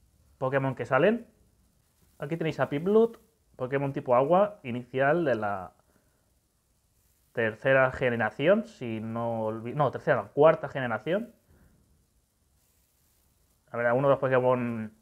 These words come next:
más, más chulos que hay y más, y más queridos. Hay gente que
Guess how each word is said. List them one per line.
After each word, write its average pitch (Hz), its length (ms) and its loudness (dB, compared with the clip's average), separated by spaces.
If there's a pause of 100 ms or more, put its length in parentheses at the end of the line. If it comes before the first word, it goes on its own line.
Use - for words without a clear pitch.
(160)
más, 123 380 0
más 110 200 -10
chulos 139 320 -4
que 123 120 -4
hay 160 320 0 (140)
y 123 100 -14
más, 117 240 -6
y 104 280 -6
más 110 140 -12
queridos. 123 580 -6 (1500)
Hay 175 220 4
gente 185 580 0
que 127 440 -4